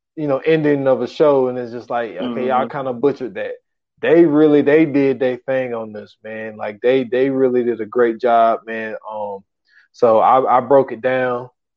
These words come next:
Speaker 1: um, for people to understand it, man. So y'all can go check out episode, uh, ninety-eight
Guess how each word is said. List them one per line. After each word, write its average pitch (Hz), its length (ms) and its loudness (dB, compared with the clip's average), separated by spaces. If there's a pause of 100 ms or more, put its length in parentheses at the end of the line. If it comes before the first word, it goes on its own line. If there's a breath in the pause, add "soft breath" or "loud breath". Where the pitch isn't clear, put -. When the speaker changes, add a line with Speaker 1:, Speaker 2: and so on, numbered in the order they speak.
Speaker 1:
um, 110 360 -12
for 117 100 -12
people 123 240 -4
to 107 120 -2
understand 120 460 -4
it, 104 80 -10
man. 113 180 -6
So 113 160 -10
y'all 113 140 0
can 117 80 -4
go 113 120 -2
check 117 240 -6
out 110 120 0
episode, 113 520 0 (160)
uh, 110 160 -8
ninety-eight 110 520 -4